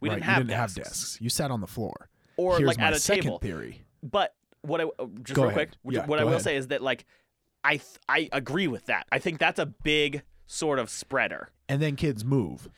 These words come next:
Speaker 2: Like,
Speaker 1: But
Speaker 2: you
Speaker 1: then
Speaker 2: get
Speaker 1: kids move, fine.
Speaker 2: military kids, whatever. They jump around the nation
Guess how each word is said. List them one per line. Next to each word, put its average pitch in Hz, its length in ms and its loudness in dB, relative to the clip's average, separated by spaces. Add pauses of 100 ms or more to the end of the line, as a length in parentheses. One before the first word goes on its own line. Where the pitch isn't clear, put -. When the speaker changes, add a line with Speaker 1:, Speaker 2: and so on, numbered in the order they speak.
Speaker 2:
Like, 110 100 -4
Speaker 1:
But - 100 0
Speaker 2:
you 233 40 6
Speaker 1:
then 233 60 2
Speaker 2:
get 135 60 2
Speaker 1:
kids 214 180 0
move, 214 140 2
fine. 139 80 4
Speaker 2:
military 131 420 2
kids, 117 480 -4 (140)
whatever. 110 460 -2 (120)
They 113 80 -4
jump 110 240 0
around 107 240 -2
the 101 60 -4
nation 107 480 -6